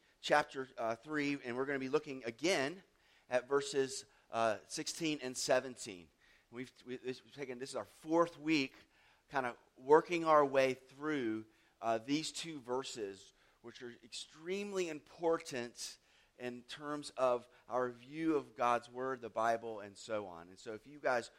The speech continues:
would, uh, read with me very quickly, uh, these two verses. Here's the Word of God. "All Scripture is breathed out by God and profitable for teaching, for reproof,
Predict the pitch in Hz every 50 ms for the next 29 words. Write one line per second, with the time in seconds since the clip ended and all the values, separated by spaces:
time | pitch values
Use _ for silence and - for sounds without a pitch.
0 | _ _ _ - 117 117 113 110 110 110 110 127 156 165 147 139 151 170 165 -
1 | 139 127 120 123 123 120 117 - 135 127 - - 110 101 104 104 _ _ _ _
2 | _ _ _ - 95 104 98 107 110 107 - - 127 120 113 101 101 90 85 -
3 | 71 62 - - - - _ _ _ _ - 127 127 117 123 117 113 107 101 92
4 | 101 92 80 73 - _ _ _ _ - - 170 196 208 - - - - 151 -
5 | - - - 156 156 165 175 - _ _ _ _ _ _ _ _ _ _ _ _
6 | _ _ - 143 131 127 120 143 151 156 175 196 208 196 160 - 170 147 139 131
7 | - - 135 123 113 113 107 117 107 87 78 71 71 - - - - _ _ -
8 | 120 139 131 - - 156 151 151 147 - 135 113 107 - 82 76 62 _ _ _
9 | _ _ _ _ _ _ _ _ _ _ _ 135 120 - - - 175 175 156 -
10 | - 147 123 101 90 85 _ _ _ _ _ _ _ _ _ - 123 123 127 127
11 | 127 - - 165 156 151 160 160 -